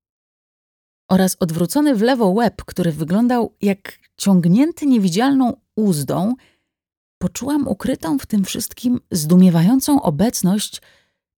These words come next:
czegoś oprócz tej rozpędzonej bestii. W oczach zwierzęcia połyskiwało coś w rodzaju iskier,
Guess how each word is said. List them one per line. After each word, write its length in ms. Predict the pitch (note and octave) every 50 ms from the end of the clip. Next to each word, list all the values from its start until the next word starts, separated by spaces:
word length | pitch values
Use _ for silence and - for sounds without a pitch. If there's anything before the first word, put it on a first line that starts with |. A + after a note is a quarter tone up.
| _
czegoś 600 | - - - C4+ D#4 A3+ - G3+ A#3+ C4+ - - - -
oprócz 420 | - A#3+ C4+ - - B3+ F#3+ - -
tej 260 | F3+ F#3 G#3 A3+ A#3
rozpędzonej 560 | G#3+ A3 - - A#3 A3+ G#3+ A3 A3 B3 C4
bestii. 600 | B3 C#4 F3+ B2 - - - - - - - - _ _ _ _ _ _ _ _ _ _ _ _ _ _ _ _ _ _ _ - D#3
W 80 | D#3+
oczach 320 | - - - - G3+ D3+ D3
zwierzęcia 560 | C#3 D#3+ D#3+ D3 E3+ G3+ G#3+ - - F#3+ F3+
połyskiwało 720 | - - F3+ E3+ F3 E3 - - - D#3+ F3 G#3 A3+ A#3
coś 240 | - - G#3 F#3 F3+
w 40 | E3+
rodzaju 540 | F3 F3 D#3 E3 F3+ F#3+ F#3+ F3+ E3+ - - _ _ _
iskier, 640 | G#3+ A3+ B3 A#3+ - - - - D#3+ D#3 F3 G3